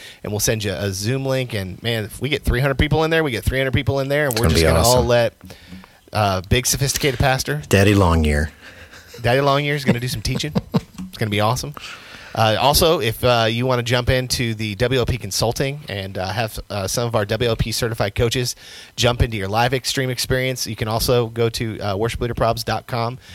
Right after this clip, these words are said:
Speaker 1: click on the consulting tab. We'd love to be a part of that. And hey, guys, uh, wherever you're listening, if you wanna go and give us a like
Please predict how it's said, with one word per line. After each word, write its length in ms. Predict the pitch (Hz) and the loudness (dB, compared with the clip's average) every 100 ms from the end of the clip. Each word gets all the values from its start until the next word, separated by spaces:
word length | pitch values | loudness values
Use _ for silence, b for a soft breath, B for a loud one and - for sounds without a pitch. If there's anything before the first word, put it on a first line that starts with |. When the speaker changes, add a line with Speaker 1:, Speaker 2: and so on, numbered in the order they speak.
| B - | B -4
Speaker 1:
click 240 | 127 113 | -4 -2
on 140 | 104 | -6
the 100 | 98 | -6
consulting 480 | 95 104 127 120 127 | -8 -4 -2 -2 -4
tab. 300 | 120 120 117 | -2 -2 0
We'd 100 | 110 | 0
love 140 | 113 110 | -2 -2
to 60 | |
be 100 | 107 | -2
a 40 | 101 | -2
part 140 | 117 | -2
of 60 | 104 | -2
that. 120 | 80 | -2
And 60 | 117 | -2
hey, 140 | 151 | 0
guys, 320 | 135 131 120 - | 2 0 0 -2
uh, 260 | 120 110 - | -2 -2 0
wherever 260 | 127 185 214 | 2 2 2
you're 100 | 131 | 0
listening, 520 | 117 127 120 113 113 | 0 0 -2 -4 -8
if 140 | 110 | -6
you 100 | 135 | -2
wanna 200 | 170 131 | 0 0
go 200 | 120 120 | 2 0
and 160 | 117 110 | 0 -2
give 140 | 117 | -2
us 100 | 117 | -2
a 80 | 110 | -2
like 400 | 95 104 117 - | -2 -2 -2 -4